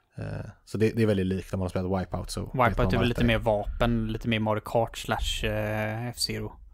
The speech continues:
Speaker 1: Ja, det finns nog såna lägen, ja.
Speaker 2: Mm.
Speaker 1: Men du kan ju köra utan också, men
Speaker 2: Eh, alltså, jag försökte, jag spelade det här, jag har spelat några Wipeouts. Och sen har jag spelat, eh, jag kommer inte ihåg vad det heter nu, men det släpptes till Wii U.
Speaker 1: Mm.
Speaker 2: Som också skulle vara så här F-Zero-aktigt.
Speaker 1: Mm.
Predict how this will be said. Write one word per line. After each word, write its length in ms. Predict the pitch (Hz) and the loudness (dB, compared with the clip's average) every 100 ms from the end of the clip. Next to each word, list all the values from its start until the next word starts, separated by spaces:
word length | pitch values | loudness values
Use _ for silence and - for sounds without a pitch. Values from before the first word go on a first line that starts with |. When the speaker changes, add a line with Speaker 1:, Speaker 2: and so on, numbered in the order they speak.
| - - _ _ _ _ _ _ - | -20 -20 _ _ _ _ _ _ -2
Speaker 1:
Ja, 220 | 110 110 | 2 4
det 80 | 104 | 4
finns 240 | 110 101 | 2 2
nog 120 | 101 98 | 2 2
såna 180 | 98 | 2
lägen, 300 | 95 98 92 | 2 2 0
ja. 80 | 98 | 0
Speaker 2:
Mm. 180 | 123 110 - | 0 -2 -4
Speaker 1:
Men 140 | - 98 | -6 -4
du 60 | |
kan 140 | 95 95 | -2 -2
ju 60 | |
köra 200 | 92 98 | 0 0
utan 220 | 95 - 95 | -2 -2 -6
också, 240 | - 101 | -6 -6
men 120 | 98 - _ _ _ _ | -6 -8 _ _ _ _
Speaker 2:
Eh, 200 | - 147 | 0 2
alltså, 180 | 143 - | 0 0
jag 160 | 143 127 | 0 0
försökte, 540 | - - 151 - - | -2 2 2 2 -2
jag 280 | 131 139 143 | 0 0 -2
spelade 260 | - 151 143 | 2 4 6
det 60 | |
här, 160 | 120 110 | 4 4
jag 80 | 120 | 0
har 60 | |
spelat 240 | 120 151 147 | 2 2 6
några 280 | 139 123 | 6 6
Wipeouts. 540 | 104 - 113 127 - - - - - | 4 2 0 0 -8 -12 -16 -20 -10
Och 140 | 123 120 | -6 -2
sen 140 | 117 | -2
har 40 | 110 | -2
jag 60 | |
spelat, 440 | - 113 104 - - | -2 -2 -2 -6 -8
eh, 300 | 104 107 107 | -6 -6 -8
jag 100 | 107 | -6
kommer 120 | 123 | -4
inte 100 | 113 | -2
ihåg 40 | 107 | -2
vad 100 | 107 | -2
det 60 | |
heter 220 | 107 - | -4 0
nu, 60 | 113 | 0
men 120 | 110 | 2
det 100 | 110 | 0
släpptes 320 | - 117 113 | -2 -4 -4
till 100 | 110 107 | -4 -2
Wii 240 | 113 104 | -2 0
U. 100 | 123 120 - - | -2 -2 -6 2
Speaker 1:
Mm. 300 | 107 104 101 | 4 4 2
Speaker 2:
Som 140 | 120 | -2
också 200 | 107 131 | -2 -4
skulle 180 | - 117 | 0 2
vara 120 | 107 | 2
så 80 | 113 | 2
här 160 | 104 104 | 2 0
F-Zero-aktigt. 840 | - - 110 104 104 - - 117 | -2 0 0 0 -4 -6 -6 0
Speaker 1:
Mm. 280 | 104 104 | 2 2